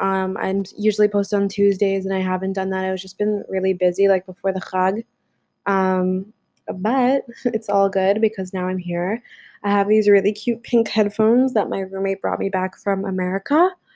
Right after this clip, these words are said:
um, because I'm really serious about this. Um, as much as it's, like, a hobby and whatever, I think that it could be something that really,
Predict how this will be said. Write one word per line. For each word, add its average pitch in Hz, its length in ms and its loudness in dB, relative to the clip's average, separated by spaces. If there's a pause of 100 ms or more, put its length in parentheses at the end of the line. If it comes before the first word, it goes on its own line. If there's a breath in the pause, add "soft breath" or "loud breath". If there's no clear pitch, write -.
(240 soft breath)
um, 196 480 0 (880)
because 214 260 -2
I'm 220 100 4
really 247 240 4
serious 214 420 2
about 180 300 -4
this. 185 260 -6 (140)
Um, 185 260 -4
as 185 140 -6
much 196 180 -2
as 202 140 -2
it's, 190 160 -4
like, 190 120 -4
a 175 80 -4
hobby 175 400 -2
and 208 120 2
whatever, 226 440 2 (600 loud breath)
I 185 280 2
think 196 320 -4
that 226 160 4
it 202 140 2
could 185 120 -4
be 190 140 -2
something 190 420 -6
that 185 220 -4
really, 190 560 0